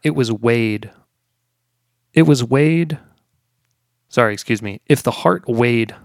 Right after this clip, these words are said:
more than a feather from Maat, the goddess of harmony, truth, cosmic balance, and justice, then it was eaten by Ammit,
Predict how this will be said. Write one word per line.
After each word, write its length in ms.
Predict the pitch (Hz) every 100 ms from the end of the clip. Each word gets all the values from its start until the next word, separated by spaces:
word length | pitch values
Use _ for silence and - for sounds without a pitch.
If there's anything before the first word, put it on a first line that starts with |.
| _ _
more 300 | 123 127 131
than 160 | 120 104
a 60 |
feather 560 | - - 120 107 98 107 _ -
from 360 | - 107 98
Maat, 440 | 101 110 104 - - _ _ _ _ _ _ _ _ _ -
the 100 | 127
goddess 400 | 120 117 113 -
of 120 | 110
harmony, 500 | - 117 98 98 104
truth, 420 | - 120 107 - -
cosmic 340 | 117 110 110
balance, 360 | - 104 104 -
and 80 | 107
justice, 500 | 113 - 101 98 - _ - - _ -
then 120 | 127
it 120 | 127
was 260 | 120 - - _ _ -
eaten 380 | 175 113 95 - _ _ _
by 440 | - 117 107 98 98 _ _ _ _ _ _ -
Ammit, 460 | 123 107 - -